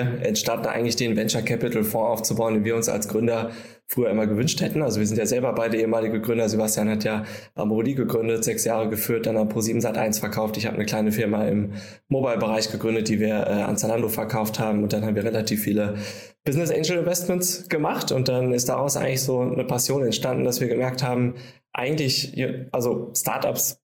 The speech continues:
haben sich in den letzten dreißig, vierzig Jahren ja ständig geändert und immer die Trends, in die investiert wird, V Cs aber eigentlich sehr wenig. Also sind noch ein bisschen in der Zeit von Floppy Disk und Co. in den siebzigern hängen geblieben. Und wir haben eigentlich gesagt, äh, wir wollen Venture Capital mal neu denken und eigentlich den Venture Capital Fonds so aufbauen, wie wir es uns als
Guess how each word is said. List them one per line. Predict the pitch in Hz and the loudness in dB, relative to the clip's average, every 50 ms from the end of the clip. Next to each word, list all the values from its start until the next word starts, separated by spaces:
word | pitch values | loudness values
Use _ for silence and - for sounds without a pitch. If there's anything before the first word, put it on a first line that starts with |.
| _ _ _ | _ _ _
haben | 131 123 123 | -2 -2 0
sich | 127 123 120 | 0 0 0
in | 117 | 0
den | 120 | 0
letzten | 127 127 - - 120 | 0 0 0 -2 -2
dreißig, | - - - - - 131 120 | -2 -2 -2 -2 -2 -2 -2
vierzig | - 139 123 - 131 117 - | -2 -2 -2 0 -2 0 0
Jahren | 123 120 120 123 | 0 0 0 0
ja | 117 | 0
ständig | 110 - 127 131 143 135 - | 0 0 0 0 0 0 0
geändert | - - - - - 127 131 - | -2 -2 0 0 0 0 0 2
und | 110 104 | 2 2
immer | 104 107 107 107 | 2 2 2 0
die | 104 - 107 107 104 104 - - - - _ | 2 2 0 0 0 -2 -6 -12 -16 -14 _
Trends, | - - 123 113 113 - | -4 -2 -2 0 0 0
in | 117 | 0
die | 104 107 95 | 2 2 2
investiert | 107 107 104 104 - - 127 127 - | 2 2 0 0 0 -2 -2 -2 -2
wird, | 123 113 104 | -2 -2 -2
V | - | -2
Cs | - 104 - 135 151 - | -2 -2 0 0 0 0
aber | - - 107 | 0 0 0
eigentlich | - 107 113 113 | 0 0 -2 0
sehr | - 110 104 98 | 0 0 2 2
wenig. | 107 135 127 101 - - | 2 2 2 2 2 0
Also | - 98 101 101 | 0 0 0 0
sind | 101 107 98 | 0 0 0
noch | 101 107 | 0 0
ein | 104 | 0
bisschen | 104 110 107 - 104 | 0 0 0 0 0
in | 104 104 | 0 2
der | 107 104 104 | 2 0 0
Zeit | 104 - 110 110 107 | 0 -2 -2 -2 -4
von | - - 107 101 101 101 101 - - - - - _ _ | -2 -2 -2 -2 -2 -4 -6 -10 -12 -14 -16 -18 _ _
Floppy | - - 120 113 120 113 | -4 -4 -2 0 0 0
Disk | 98 110 107 107 - | 2 2 0 0 0
und | - 110 104 | 0 -2 0
Co. | - - 113 | 0 0 0
in | 113 101 | 2 2
den | 104 98 | 0 0
siebzigern | 95 101 98 - - 98 98 98 | 0 -2 -2 -2 -2 0 0 0
hängen | 107 123 123 | 2 2 2
geblieben. | 101 87 90 92 92 95 98 | 0 0 0 0 2 2 2
Und | 98 92 | 2 0
wir | 98 98 | 0 0
haben | 101 104 | 0 0
eigentlich | - 98 101 | 0 -2 -2
gesagt, | - - 98 107 104 101 - - | -2 -2 -2 -2 -2 -2 -4 -2
äh, | - 95 101 98 101 101 101 101 98 - - - - _ | -2 0 0 0 0 0 -2 -4 -6 -10 -12 -14 -8 _
wir | - 120 123 107 | -2 0 2 2
wollen | 110 110 113 117 113 110 113 - - - - - _ _ _ _ _ _ _ | 2 2 2 0 0 -2 -4 -6 -10 -16 -20 -20 _ _ _ _ _ _ _
Venture | - 156 - - 120 120 117 - 101 | -12 -6 -4 -2 0 0 0 -2 -2
Capital | - 131 117 - 165 - 113 107 | -2 -2 -2 -2 -2 0 2 2
mal | 107 107 104 104 | 2 2 2 2
neu | 104 107 110 120 123 | 2 2 2 2 0
denken | - 160 165 160 - - | 0 0 0 0 0 0
und | 123 110 | 0 0
eigentlich | 113 113 113 110 | 0 0 -2 -2
den | - 113 110 | -2 0 0
Venture | 110 110 110 - 110 | 0 0 0 -2 -2
Capital | 107 117 110 110 117 113 117 104 | -2 -2 -2 -2 0 0 0 -2
Fonds | - - 113 107 107 | 0 0 0 0 2
so | 110 107 107 | 2 2 2
aufbauen, | 107 107 110 107 110 104 107 107 | 0 0 -2 -2 -2 0 2 2
wie | 107 101 | 2 2
wir | 110 110 | 0 0
es | 107 107 - | 0 0 0
uns | 101 101 98 | 0 0 0
als | - - 107 104 104 104 | 0 0 -2 -2 -4 -6